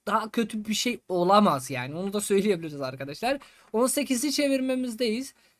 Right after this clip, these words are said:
Şimdi bir tane daha kaynak. Kaynak yine de. Kafa istiyoruz biz. Kaynak geldi tekrardan. Demek ki sadece ilk çevirmelerimiz gerçekten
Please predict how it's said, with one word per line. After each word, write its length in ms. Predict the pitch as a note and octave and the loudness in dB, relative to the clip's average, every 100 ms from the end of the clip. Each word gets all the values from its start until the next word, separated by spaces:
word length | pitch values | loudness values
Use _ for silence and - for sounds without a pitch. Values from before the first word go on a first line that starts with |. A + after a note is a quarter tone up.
| - | -8
Şimdi 220 | A3 A3+ | -4 -4
bir 80 | B3 | -2
tane 220 | A#3+ A#3 | -2 2
daha 180 | A#3 A#3 | 2 4
kaynak. 600 | A#3 G#3+ F3 D#3+ - _ _ _ - | 4 4 2 -4 -6 _ _ _ 0
Kaynak 580 | G#3+ G#3+ F#3+ C#3+ D3 | 4 4 2 -4 -8
yine 360 | E3 D#3+ D3 C3 | -6 -6 -6 -6
de. 260 | D#3 G#3 A#3+ _ _ _ _ _ _ _ - | -4 -4 -6 _ _ _ _ _ _ _ 4
Kafa 300 | A3+ A3 E4 | 6 6 4
istiyoruz 560 | D4+ - A3+ G#3 F3+ | 2 0 -4 -2 -4
biz. 180 | G3+ A3+ | -6 -8
Kaynak 520 | - G#3+ G#3+ A#3 A#3 | 2 4 4 2 -2
geldi 340 | G#3 E3 D3 D#3 | -2 -2 -4 -8
tekrardan. 600 | D3+ C#3+ D3+ D#3+ G3 G#3 | -10 -8 -8 -4 -2 0
Demek 240 | A3+ A#3+ | -2 -2
ki 80 | A3+ | -6
sadece 340 | A#3+ B3 A3+ | -4 -4 -4
ilk 280 | A3+ A3+ - | -6 -10 -10
çevirmelerimiz 720 | - A3+ G#3+ A3 G#3+ G#3 G#3 | -4 -2 0 0 -2 -2 -4
gerçekten 520 | F#3+ D3+ D#3 D3 D3+ | -2 -4 -4 -8 -10